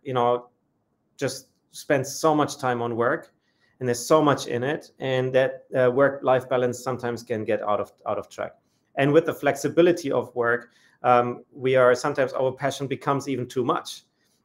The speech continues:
um, about just, like, delivering results. But the results are also there in, like, being there for your colleagues,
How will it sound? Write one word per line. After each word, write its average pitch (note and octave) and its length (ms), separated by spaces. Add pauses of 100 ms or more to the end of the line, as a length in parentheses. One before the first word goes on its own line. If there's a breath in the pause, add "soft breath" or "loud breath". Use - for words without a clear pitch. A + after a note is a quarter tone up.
(120)
um, C3 220
about C3 460
just, C3 220
like, B2+ 220
delivering C#3 640
results. A#2+ 600
But C#3 140
the E3 80
results D#3+ 460
are B2 160
also C#3+ 300
there B2+ 300
in, C3 140
like, A#2+ 260
being C#3 300
there B2 180
for B2 160
your A2 120
colleagues, - 540